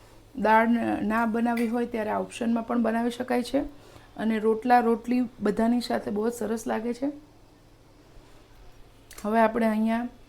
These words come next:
અડધું લીંબુ હું નાખું છું. જો તમારે ખટાશવાળા ના કરવા હોય તો તમે એ પણ સ્કીપ કરી શકો છો.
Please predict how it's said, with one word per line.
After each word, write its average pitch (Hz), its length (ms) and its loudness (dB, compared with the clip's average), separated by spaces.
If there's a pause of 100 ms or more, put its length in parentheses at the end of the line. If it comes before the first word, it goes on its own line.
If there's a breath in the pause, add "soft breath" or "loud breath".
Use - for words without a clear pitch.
(380 loud breath)
અડધું 208 260 -2
લીંબુ 226 260 0
હું 247 160 0
નાખું 233 320 0
છું. 320 240 -4 (120)
જો 226 60 0
તમારે 220 280 0
ખટાશવાળા 220 600 0
ના 220 160 0
કરવા 226 260 -2
હોય 247 120 0
તો 240 120 -8
તમે 202 260 -6
એ 196 40 -6
પણ 226 180 -4
સ્કીપ 226 320 -8
કરી 226 180 -4
શકો 240 300 -6
છો. 311 180 -8